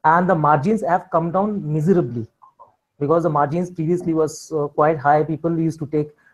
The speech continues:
loans from the market and they could, uh, uh, suffice by that. But now the, uh, margins are also low,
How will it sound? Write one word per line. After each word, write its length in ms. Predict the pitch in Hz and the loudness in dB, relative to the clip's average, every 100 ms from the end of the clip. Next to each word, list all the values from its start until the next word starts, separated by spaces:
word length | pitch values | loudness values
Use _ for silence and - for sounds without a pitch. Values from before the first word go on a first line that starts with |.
| _ | _
loans 300 | 143 185 220 | 2 4 4
from 140 | 190 | 4
the 80 | 165 | 4
market 400 | 156 147 147 156 151 | 4 2 2 -4 -2
and 160 | 160 | -2
they 100 | 180 | -2
could, 260 | 180 185 185 | 0 0 4
uh, 420 | 160 156 151 151 147 - _ - | 4 6 4 2 -2 -10 _ -2
uh, 160 | 139 143 | 0 0
suffice 520 | 165 - 165 208 208 | 0 4 4 4 2
by 160 | 160 | 4
that. 280 | 156 147 120 | 6 6 4
But 220 | 170 196 | 0 -2
now 680 | 165 143 139 156 226 262 202 | -4 -2 2 4 4 4 0
the, 380 | 165 180 180 180 180 _ _ _ 143 | 4 6 6 2 -6 _ _ _ -6
uh, 300 | 143 139 139 | -4 -2 -2
margins 420 | 151 151 160 208 | 0 0 0 0
are 60 | 190 | 2
also 260 | 170 - | 2 2
low, 460 | 196 185 185 196 180 | 2 4 4 2 -2